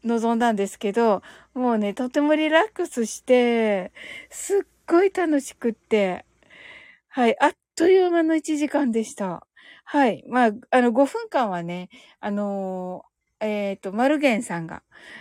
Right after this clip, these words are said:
あの、上に上がってね、はい、されていまして。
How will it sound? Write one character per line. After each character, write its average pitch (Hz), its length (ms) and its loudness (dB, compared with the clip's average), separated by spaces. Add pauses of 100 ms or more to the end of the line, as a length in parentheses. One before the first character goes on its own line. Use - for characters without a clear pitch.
(100)
あ 208 120 -6
の、 185 220 -4
上 226 220 2
に 208 120 -2
上 202 100 -2
が 196 100 -2
っ 196 80 -6
て 196 140 -6
ね、 254 240 -4 (480)
は 220 200 -6
い、 - 120 -10 (340)
さ 226 160 -4
れ 202 140 -2
て 208 140 -2
い 208 80 -2
ま 214 140 -4
し - 100 -12
て。 190 220 -4